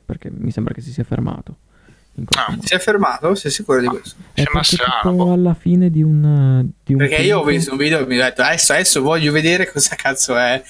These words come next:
Speaker 3: eh, For-, il Forever." Cioè, io ho visto una sezione di, boh, quarantacinque secondi in cui dico, "Qui-, questo sta correndo come un dannato, non si è mai fermato."
Speaker 1: Mm.
Speaker 3: E anche quando salta va sempre avanti. Cioè, è vero che poi fai il saltino, ti attacchi al muro e puoi saltare indietro.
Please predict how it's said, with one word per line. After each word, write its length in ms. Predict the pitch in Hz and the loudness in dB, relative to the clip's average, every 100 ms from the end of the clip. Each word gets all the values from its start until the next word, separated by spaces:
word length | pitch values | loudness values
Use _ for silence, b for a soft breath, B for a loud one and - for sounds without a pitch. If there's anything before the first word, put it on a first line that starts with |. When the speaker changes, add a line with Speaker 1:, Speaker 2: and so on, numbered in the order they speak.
| B 131 | B -6
Speaker 3:
eh, 840 | 123 117 110 113 104 104 104 110 | -2 0 0 2 2 2 0 0
For-, 200 | - 147 | -2 -2
il 160 | 131 131 | 0 -2
Forever." 640 | 151 151 139 147 165 202 - b _ _ | 0 0 0 0 0 -2 -6 b _ _
Cioè, 160 | - 147 | -10 -4
io 140 | 160 165 | 0 0
ho 20 | |
visto 260 | 143 135 123 | 0 0 0
una 120 | 123 | 0
sezione 420 | 139 - 147 135 | 0 0 0 0
di, 320 | 127 127 - | 2 2 0
boh, 200 | - 117 - | -4 -8 -6
quarantacinque 680 | - 123 135 131 - 139 139 | -4 -2 0 0 0 0 2
secondi 400 | 160 151 147 156 | 0 0 0 0
in 80 | 127 | 0
cui 100 | 110 | 0
dico, 360 | 117 110 - _ | -2 -4 -8 _
"Qui-, 180 | - 113 - | -6 -6 -6
questo 400 | - 113 - 117 - | -4 -2 0 -2 -4
sta 240 | - 113 | -6 -6
correndo 460 | - 120 117 123 127 | -4 -4 -2 0 0
come 180 | 123 110 | 0 0
un 120 | 127 | -2
dannato, 460 | - 143 131 139 127 | -2 0 0 0 -2
non 100 | 110 | -2
si 140 | - | -4
è 20 | |
mai 140 | 104 110 | -4 -4
fermato." 640 | 120 127 143 147 160 170 B 127 | -2 0 2 2 -2 -2 B -2
Speaker 1:
Mm. 120 | 110 - | -2 -2
Speaker 3:
E 80 | 139 | -2
anche 220 | 151 151 | 0 0
quando 260 | 143 147 156 | 0 0 2
salta 380 | 147 156 156 143 | 2 0 0 0
va 100 | 123 | 0
sempre 300 | 139 123 120 | 0 0 0
avanti. 300 | 117 110 110 | 0 0 -2
Cioè, 140 | 123 | -2
è 40 | |
vero 200 | 120 160 160 | 0 0 0
che 120 | 123 | -2
poi 200 | 135 127 | -2 -2
fai 120 | 117 | 0
il 40 | 120 | 0
saltino, 340 | 123 123 139 | -2 -2 -4
ti 80 | 120 | -4
attacchi 300 | 123 123 123 | -8 -4 -2
al 60 | |
muro 280 | 131 156 151 | 0 2 2
e 140 | 143 156 | 0 0
puoi 220 | 147 147 | -2 0
saltare 440 | 139 127 127 127 | 0 -2 -2 0
indietro. 680 | 131 123 127 123 120 113 110 | 0 0 0 0 0 -4 -6